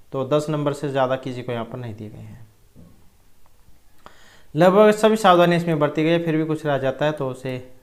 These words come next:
दूर करने की जो है commission के पास permission है, तो इसे दूर किया जा सकता है। तो ये आप देख सकते हैं यहाँ पर, ये आपका result या यहाँ पर detail है। और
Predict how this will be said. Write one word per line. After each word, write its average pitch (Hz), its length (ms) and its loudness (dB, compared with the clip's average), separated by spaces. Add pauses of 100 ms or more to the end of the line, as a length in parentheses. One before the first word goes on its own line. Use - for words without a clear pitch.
(160)
दूर 135 300 -4
करने 127 200 -8
की 123 500 -12 (840)
जो 123 300 -10
है 120 240 -8 (380)
commission 135 380 -6
के 127 60 -8
पास 120 260 -10
permission 113 320 -14
है, 113 220 -20 (580)
तो 117 100 -10
इसे 113 180 -10
दूर 123 200 -10
किया 120 160 -6
जा 123 140 -2
सकता 151 260 -4
है। 165 140 0 (1200)
तो 139 560 2
ये 165 180 4
आप 165 200 10
देख 131 200 -2
सकते - 280 -16
हैं 120 60 -12
यहाँ - 280 -14
पर, 117 40 -18 (880)
ये 139 120 -2
आपका 127 640 -2 (420)
result 156 380 6 (240)
या 135 160 0
यहाँ 123 180 -6
पर 135 160 -8
detail 139 320 -2
है। 170 380 0 (440)
और 143 340 2